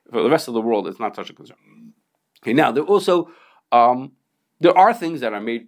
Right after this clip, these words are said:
from flat out isser. Um, there's two most, the infamous ones, okay, that if you go to someone speaking about this publicly, they're gonna tell you civet and castoreum. Um, civet is made from a cat, from, from a certain cat, a pouch on a cat,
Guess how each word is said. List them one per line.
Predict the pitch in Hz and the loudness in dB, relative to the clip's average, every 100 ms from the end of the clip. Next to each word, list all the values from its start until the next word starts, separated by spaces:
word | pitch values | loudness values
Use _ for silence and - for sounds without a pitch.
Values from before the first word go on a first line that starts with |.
| _ _ | _ _
from | 104 98 _ _ _ | -20 -20 _ _ _
flat | - - - - - 120 | -20 -20 -20 -6 -2 0
out | 104 - | 0 -2
isser. | 78 - 123 135 _ _ - | -16 -14 -14 -16 _ _ -2
Um, | 98 | -2
there's | 98 107 | 0 -6
two | - 185 | -6 -10
most, | 147 151 156 - | -4 -2 -2 -6
the | 127 - | -12 -6
infamous | 190 202 139 110 - | -6 -6 -6 -6 -6
ones, | 92 - - _ - | -10 -10 -18 _ -20
okay, | - 110 | -10 -8
that | 101 | -6
if | 90 | -8
you | 110 | -8
go | 117 120 | -4 -2
to | 117 | -4
someone | 110 110 98 | -6 -12 -12
speaking | 139 123 120 | -16 -16 -12
about | 104 107 107 | -8 -8 -8
this | 101 _ _ | -14 _ _
publicly, | 127 127 113 131 - - - | -8 -8 -8 -12 -12 -20 -8
they're | 101 | -4
gonna | 98 | -2
tell | 120 | 0
you | 107 | -2
civet | 92 - 123 117 | -2 -6 -4 -4
and | 101 | -6
castoreum. | - - 135 131 127 - _ - | -10 -8 -6 -4 -6 -12 _ -12
Um, | 85 78 | -10 -10
civet | - 143 110 | -6 -6 -4
is | 101 | -4
made | 110 98 | -4 -6
from | - 87 76 | -8 -10 -8
a | 78 69 _ | -8 -10 _
cat, | 113 135 - _ | -4 -2 -4 _
from, | 98 98 - | -12 -12 -14
from | - 80 | -14 -12
a | - | -12
certain | - 98 | -14 -16
cat, | 95 - _ | -20 -20 _
a | - _ | -20 _
pouch | - 107 101 | -2 -2 -2
on | 82 | -14
a | |
cat, | - 143 135 | -6 -4 -4